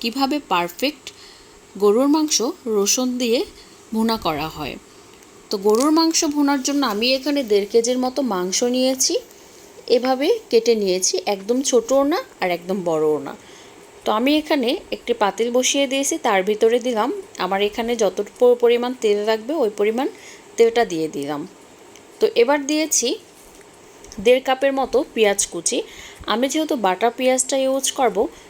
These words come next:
সেই ক্ষেত্রে এখানে কিন্তু দেড় কাপের মতো পেঁয়াজ দিলাম। এবার পেঁয়াজটাকে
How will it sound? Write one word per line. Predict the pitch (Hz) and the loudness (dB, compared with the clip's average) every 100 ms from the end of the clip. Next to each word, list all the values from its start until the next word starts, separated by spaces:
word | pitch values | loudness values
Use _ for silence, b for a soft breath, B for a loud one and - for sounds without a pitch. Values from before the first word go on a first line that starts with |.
| B - - | B -12 -2
সেই | - 233 | 0 0
ক্ষেত্রে | 269 254 294 240 | -2 -2 0 0
এখানে | 226 254 220 320 - - - - - - | 0 -4 -2 -4 -6 -20 -20 -20 -20 -4
কিন্তু | 240 233 294 | -2 0 2
দেড় | 220 208 | 4 4
কাপের | 220 220 240 240 | 2 0 0 -2
মতো | 240 349 427 | -2 -2 0
পেঁয়াজ | 226 202 190 175 | 2 2 0 -4
দিলাম। | 147 143 143 B B B B B - | -6 -6 -10 B B B B B 0
এবার | 226 294 311 | 2 2 0
পেঁয়াজটাকে | 285 294 294 - 302 226 | 0 0 0 -2 -2 0